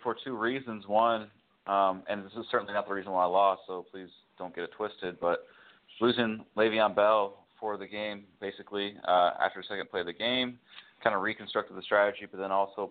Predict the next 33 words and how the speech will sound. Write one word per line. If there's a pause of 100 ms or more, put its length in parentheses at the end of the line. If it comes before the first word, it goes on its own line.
playing
from (500)
behind, (500)
uh,
against
a
very, (680)
uh, (280)
fast-paced (280)
New
England-style
offense (100)
this (120)
game
against
the
Pittsburgh
Steelers, (640)
um,
kinda
manufactured,
and, (440)
you
know,
the
Steelers
being
exposed
at (320)
the
number
two
receiver,